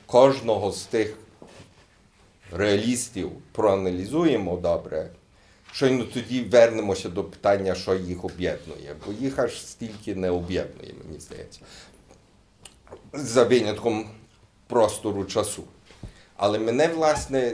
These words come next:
найбільше цікавить цей перехід до модернізму. Тобто це й о-, останнє дихання реалістичного, раціоналістичного мислення перед тим, що воно перекинеться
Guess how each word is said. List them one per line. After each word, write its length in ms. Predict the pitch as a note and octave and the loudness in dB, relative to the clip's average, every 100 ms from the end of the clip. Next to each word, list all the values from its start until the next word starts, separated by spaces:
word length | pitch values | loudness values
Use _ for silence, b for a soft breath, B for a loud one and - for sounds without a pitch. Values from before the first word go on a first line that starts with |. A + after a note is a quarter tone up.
| - | -4
найбільше 600 | A2+ A2 G#2+ C#3 C#3 C3+ | 0 0 0 -4 -4 -6
цікавить 800 | A2 - A#2+ F3 F#3 C#3+ A#2+ - - B B _ _ - | -6 -10 -6 -2 0 0 -4 -6 -20 B B _ _ -14
цей 440 | - C#3+ C3+ C3+ C3+ - - - | 2 6 6 4 -2 -14 -20 -4
перехід 500 | - C3+ D#3 D#3+ D#3 | 6 8 8 4 -2
до 100 | C3 | -2
модернізму. 760 | B2+ B2 B2 A#2 F#2+ E2 - E2 - | 0 2 2 0 -2 -6 -10 -18 -14
Тобто 340 | - F#2+ - G2+ | -10 -8 -6 -6
це 240 | G2+ C#3 | -2 0
й 160 | C3 - | 0 0
о-, 180 | A#2 A#2 | 0 2
останнє 640 | A#2 - - C#3+ E3 D3 B2+ | 0 0 4 4 4 0 -2
дихання 720 | G2 C3+ D3 G#2+ F2+ D#2+ D2+ - _ _ _ _ _ _ _ - - | 2 2 2 0 -2 -4 -12 -14 _ _ _ _ _ _ _ -20 -6
реалістичного, 1300 | G2 G#2 A2 G#2 - - C#3 C#3 B2+ A2+ A2 A2 G#2+ - b b | -2 0 -2 -4 -4 -2 -2 -2 -4 -2 -2 -4 -8 -16 b b
раціоналістичного 1500 | F#2+ G2 G2+ F#2+ F#2+ F#2+ - A#2 A#2+ - G#2+ G2 F#2 F#2 F2+ | -6 -4 -4 -2 -4 -4 -6 -4 -4 -6 -8 -6 -4 -4 -6
мислення 800 | G2 G#2 A2 - F#2+ E2 D2+ E2 - _ b b b | -4 -2 -2 -2 -4 -4 -8 -10 -14 _ b b b
перед 360 | A#2 A#2+ A#2+ | 4 4 0
тим, 220 | - A2 A2 | -2 -6 -6
що 140 | A2+ | -8
воно 240 | F#2+ G2+ | -6 -4
перекинеться 840 | F#2 F#2+ F2+ F2 F#2+ F#2+ E2 F#2 | -4 -4 -6 -6 -6 -6 -8 -6